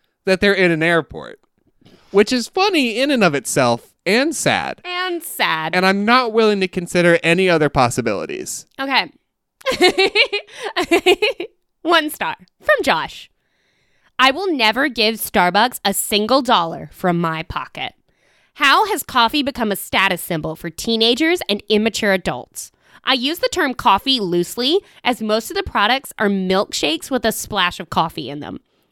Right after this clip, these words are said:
Speaker 2: Us fat Americans have just found another way to inject more sugary desserts into ourselves earlier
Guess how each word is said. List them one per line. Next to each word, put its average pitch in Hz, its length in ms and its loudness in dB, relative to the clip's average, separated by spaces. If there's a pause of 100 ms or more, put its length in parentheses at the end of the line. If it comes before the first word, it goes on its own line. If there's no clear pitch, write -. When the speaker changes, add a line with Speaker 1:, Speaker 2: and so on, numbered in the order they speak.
(120)
Speaker 2:
Us 269 260 0
fat 233 380 2
Americans 233 680 -2 (200)
have 240 160 -2
just - 320 -4
found 202 260 0
another 185 400 -4
way 233 220 2
to - 100 -10
inject 160 320 -8
more 202 400 2
sugary 247 480 -2
desserts 180 500 -8
into 220 260 2
ourselves 165 540 -2 (280)
earlier 170 500 0